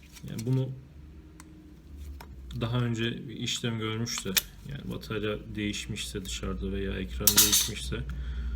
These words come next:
ikinci sefere hani siz evde yapabilirsiniz aslında. En azından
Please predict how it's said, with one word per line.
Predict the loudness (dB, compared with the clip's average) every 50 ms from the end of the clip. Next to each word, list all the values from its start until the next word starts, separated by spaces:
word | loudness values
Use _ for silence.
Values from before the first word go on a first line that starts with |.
| 0 0 0 0 0 -2 -2 -2 -2 0 0
ikinci | 0 4 4 6 6 6 6 4 2 2 -2
sefere | -2 -2 -4 -2 0 0 0 0 0 -2
hani | -4 -6 -6 -4 -4 -4 -4
siz | -4 -4 -6 -6 -6
evde | -2 -2 0 0 0 0 0
yapabilirsiniz | -2 0 0 2 2 2 0 0 0 0 0 0 2 2
aslında. | 2 0 0 -2 -2 -2 -2 -2 -4 -6 -6 -6 -6 -6 -6 -6 -6 -6 -6 -8 -6 -6 -6 -6 -4 -4 -4 -4 -2 -2 -2 -2 -2 -2 -2 -2 -4 -4 -6 -6 -6 -6 -4 -2
En | -2
azından | 0 0 0 0 0 0 0 -2